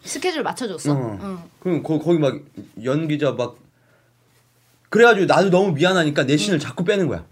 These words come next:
Speaker 2: "이거 하지 마라,
Speaker 1: 음.
Speaker 2: 이거 하지 말라고.
Speaker 1: 음.
Speaker 2: 이거, 이거, 이거 못해, 못해."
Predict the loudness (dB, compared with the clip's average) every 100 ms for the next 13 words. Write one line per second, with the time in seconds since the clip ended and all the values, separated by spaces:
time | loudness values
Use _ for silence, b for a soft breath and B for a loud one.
0 | _ -8 -2 0 0 -2 -4 -4 -6 -4
1 | -6 -6 -8 -10 -12 -10 -10 -6 0 2
2 | 2 2 0 -2 -2 -2 -4 -4 -4 -6